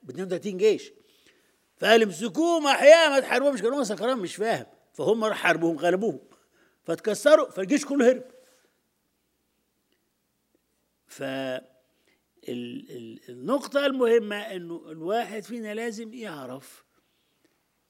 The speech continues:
إنه يشكر ربنا على كل لحظة سلام في حياته، على كل سلطان اداهوله في أسرته، على كل محبة اداهول-،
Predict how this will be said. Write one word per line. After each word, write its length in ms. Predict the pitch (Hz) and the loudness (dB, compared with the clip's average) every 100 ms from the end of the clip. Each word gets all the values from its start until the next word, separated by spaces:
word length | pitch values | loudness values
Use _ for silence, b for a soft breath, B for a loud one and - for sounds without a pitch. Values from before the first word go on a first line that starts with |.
| _ | _
إنه 640 | 131 135 135 131 127 127 - - | -10 -10 -10 -10 -8 -10 -12 -8
يشكر 640 | 165 190 - - 180 175 | -4 -4 -6 -14 -10 -8
ربنا 680 | 151 139 131 139 170 170 156 | -6 -8 -10 -8 -6 -6 -10
على 320 | 127 127 120 - _ | -12 -16 -16 -20 _
كل 920 | 254 262 202 175 151 127 123 120 120 | -10 -8 -8 -12 -14 -16 -12 -12 -8
لحظة 720 | 165 196 - - 147 123 131 - | -6 -6 -8 -12 -12 -10 -10 -12
سلام 600 | - - 135 131 - 180 | -16 -12 -6 -2 -2 -2
في 160 | - - | -6 -14
حياته، 420 | - 101 - _ _ _ _ _ _ _ - | -16 -16 -18 _ _ _ _ _ _ _ -12
على 320 | 151 156 156 | -8 -6 -8
كل 720 | 151 - 254 247 208 202 175 165 | -10 -12 -8 -8 -8 -6 -6 -8
سلطان 680 | - 151 143 - 196 202 160 | -10 -10 -10 -6 -2 0 0
اداهوله 680 | 151 127 143 151 147 135 127 | -4 -6 -8 -4 -4 -4 -8
في 160 | - | -12
أسرته، 400 | 127 135 131 - | -14 -12 -14 -12
على 180 | 135 160 | -10 -10
كل 420 | - 240 220 202 | -8 -8 -6 -8
محبة 640 | 180 160 - 196 147 139 | -8 -10 -8 -10 -10 -12
اداهول-، 520 | 143 135 135 143 143 | -12 -10 -14 -12 -12